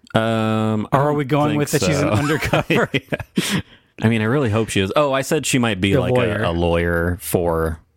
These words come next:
Speaker 1: whatever that government agency is.
Speaker 2: <laughs>
Speaker 1: But I
Speaker 2: The
Speaker 1: don't know.
Speaker 2: government.
Speaker 1: I don't know if lawyers would be in the, like, actual, like, action.
Speaker 2: I would think not.
Speaker 1: Yeah.
Speaker 2: Yeah, not typically.
Speaker 1: <laughs> She,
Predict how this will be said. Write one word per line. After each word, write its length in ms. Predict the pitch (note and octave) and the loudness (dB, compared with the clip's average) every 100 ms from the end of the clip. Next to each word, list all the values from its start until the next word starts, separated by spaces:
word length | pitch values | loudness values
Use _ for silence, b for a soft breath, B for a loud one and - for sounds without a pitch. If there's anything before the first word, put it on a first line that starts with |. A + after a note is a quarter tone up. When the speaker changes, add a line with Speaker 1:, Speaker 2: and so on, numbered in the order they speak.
| - - | -10 -2
Speaker 1:
whatever 300 | F2 D#2 D#2+ | -2 0 -2
that 200 | - A2 | -2 -4
government 400 | D#2 D#2 D#2+ - | -6 -2 -2 -2
agency 440 | D#2 E2 D#2+ E2 | -2 -2 -2 -2
is. 260 | E2 E2+ - | 0 -2 -2
Speaker 2:
<laughs> 440 | - - - - | -4 -6 -8 -2
Speaker 1:
But 100 | G2+ | 0
I 60 | G#2+ | 2
Speaker 2:
The 60 | B2 | 0
Speaker 1:
don't 80 | |
know. 80 | B2 | 0
Speaker 2:
government. 320 | G2+ G#2 - - B B | -2 -4 -6 -10 B B
Speaker 1:
I 60 | B2+ | -2
don't 80 | A#2 | 0
know 120 | F#2+ | -2
if 120 | - | 0
lawyers 520 | F#2+ F#2 F#2 F2 E2 | 0 2 0 0 0
would 160 | F2+ E2+ | 0 0
be 480 | F2 E2+ E2+ E2 D#2+ _ _ _ - | 0 2 0 -2 -6 _ _ _ 0
in 240 | A2+ F#2 | 0 0
the, 240 | F2+ F2 E2 | 0 0 0
like, 360 | E2+ E2+ - _ - | -2 -4 -10 _ -4
actual, 440 | F2+ - F#2+ E2+ | -4 -2 -4 -2
like, 200 | F2 F#2 - | -2 -4 -2
action. 560 | E2+ - - E2+ E2+ E2 _ _ B B B | -4 -2 -2 -2 -2 -6 _ _ B B B
Speaker 2:
I 60 | A#3 | 0
would 140 | A#3+ | 0
think 200 | A3+ E3 | 0 0
not. 340 | D3 D#3 A#2+ A2 | 2 2 0 -2
Speaker 1:
Yeah. 200 | G2 D#3 | 0 0
Speaker 2:
Yeah, 100 | C#3+ | 0
not 220 | D#3+ D#3+ | 0 0
typically. 580 | F3+ F#3+ E3+ C3+ C3 C3 | 0 0 0 0 -2 -2
Speaker 1:
<laughs> 60 | B B B _ - | B B B _ -6
She, 440 | - A#2+ G#2+ G2 | 0 0 0 0